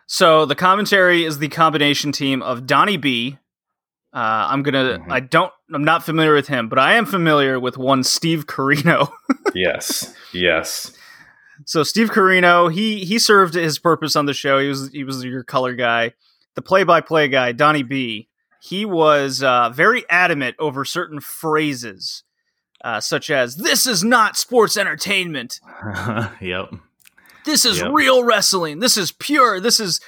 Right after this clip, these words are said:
Speaker 1: actually the same spiel that Ring of Honor has, uh, had since apparently day one. <laughs>
Speaker 2: Yeah. Yeah. Um, man, to me, it almost, like, 'cause it, they, they didn't want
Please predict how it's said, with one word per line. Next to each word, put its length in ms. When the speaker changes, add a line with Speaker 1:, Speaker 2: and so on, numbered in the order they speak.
Speaker 1:
actually 400
the 100
same 260
spiel 500
that 220
Ring 200
of 100
Honor 240
has, 480
uh, 360
had 340
since 360
apparently 360
day 180
one. 260
<laughs> 60
Speaker 2:
Yeah. 400
Yeah. 560
Um, 600
man, 220
to 120
me, 320
it 100
almost, 400
like, 320
'cause 140
it, 240
they, 80
they 180
didn't 300
want 220